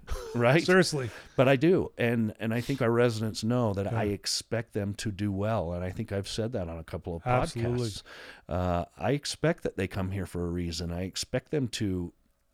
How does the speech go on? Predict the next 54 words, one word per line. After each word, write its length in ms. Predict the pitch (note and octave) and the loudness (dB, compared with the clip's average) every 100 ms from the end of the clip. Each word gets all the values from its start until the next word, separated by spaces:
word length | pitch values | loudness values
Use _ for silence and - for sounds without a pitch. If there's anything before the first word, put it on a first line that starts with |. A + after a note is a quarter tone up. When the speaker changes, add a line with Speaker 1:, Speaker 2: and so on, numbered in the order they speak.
| - G2+ | -16 -10
Speaker 2:
gain 640 | A2 G#2+ B2 A2+ F#2 G2 G2+ _ _ | -2 2 4 2 0 -2 -4 _ _
something 420 | - - G#2+ G2+ G2+ | -10 -4 -2 -2 -2
out 140 | G2 | -2
of 60 | F#2+ | -4
this 160 | G2 | -6
program. 400 | - C3+ C3+ F#2 G2+ | -4 -4 -2 -6 -2
Speaker 1:
Yeah. 240 | A2+ A2 - - _ - | -2 -2 -6 -20 _ -4
Speaker 2:
And 180 | G2 | -2
if 100 | G2+ | -2
they're 140 | - G#2+ | 0 0
not 280 | G#2 B2+ - | 2 0 0
ready, 400 | A2 A#2 E3 - - - | 0 0 -2 -6 -14 -4
well, 320 | G#2 A2 - _ _ - | 0 0 -2 _ _ -4
you 140 | A2+ | -2
know, 200 | G2 C3+ _ _ _ | -2 -4 _ _ _
come 200 | - D3+ | -2 0
back 300 | E3+ D3+ C#3 | 2 2 2
when 140 | C#3+ D3 | 0 2
you 180 | A#2 | 4
are. 440 | A#2 D#3+ D2+ E2+ A#2 | 4 2 0 -4 -6
And 80 | A2 | -4
Speaker 1:
Yeah. 180 | A2 A2+ | -2 0
Speaker 2:
I've 100 | A2+ | 0
said 200 | C#3+ D3 | 0 0
that 160 | B2+ | -2
before 400 | A#2 A2+ C#3 B2+ | -2 -4 -2 0
also, 340 | A#2 D#3+ - G2+ | 0 -2 -4 -2
and 80 | G#2 | -2
not 160 | A2+ | -2
many 300 | A2+ B2 A#2 G2+ - | -2 -2 -2 -4 -2
owners 400 | A2+ C#3 A#2+ A2+ | 2 2 2 0
of 100 | G2 | -4
facilities 600 | B2+ A2 C#3 D3 A#2+ A2 | -6 0 4 4 2 0
are 60 | |
gonna 160 | A#2 A#2 | -2 -2
say 220 | - B2 | 0 2
that 220 | A#2 A2+ | 4 4
either 300 | B2 F3+ A2+ | 2 0 -2
because 320 | D#2+ G#2+ B2 A2+ | -2 0 0 0
Speaker 1:
Yeah. 60 | |
Speaker 2:
they 40 | A2 | -2
don't 160 | A2 | -2
wanna 180 | A2 A2+ | -2 -2
lose 240 | A#2 A#2+ | 0 0
their 120 | A2 G2+ | -2 -2
people. 440 | C#3 E3+ A2 F2 | 2 2 2 -2
Speaker 1:
<laughs> 720 | - - - - - - _ | -4 -12 -20 -18 -18 -20 _
Speaker 2:
I 60 | - | 4
Speaker 1:
Right. 60 | A#2+ | 6
Speaker 2:
don't 180 | G#3 A#2 | 6 6
wanna 200 | C3 B2+ | 4 6
lose 260 | C3+ B2+ | 4 2
them 120 | G#2 B2+ | 0 0
either 400 | G3 A2 D#2+ | 0 -2 -4